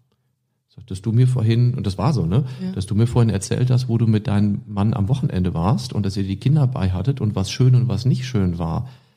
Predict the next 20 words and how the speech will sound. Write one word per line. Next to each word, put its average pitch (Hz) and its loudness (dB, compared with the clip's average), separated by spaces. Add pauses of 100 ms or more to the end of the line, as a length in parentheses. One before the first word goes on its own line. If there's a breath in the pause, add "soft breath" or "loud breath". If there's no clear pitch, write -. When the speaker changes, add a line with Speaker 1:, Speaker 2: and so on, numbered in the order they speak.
(220 loud breath)
Speaker 1:
das 95 -6
ist - -4
doch 101 -2
ähnlich 147 4
privat. 78 -2
Du 92 0
hast 92 0
mir - 0
erzählt, 107 0
dass - -6
du 95 -2
heterosexuell 101 -2
bist 127 2
und 101 -4
Kinder 147 2
hast 117 2 (460 loud breath)
und 101 -2
wie 110 4
du, 110 2
äh, 104 2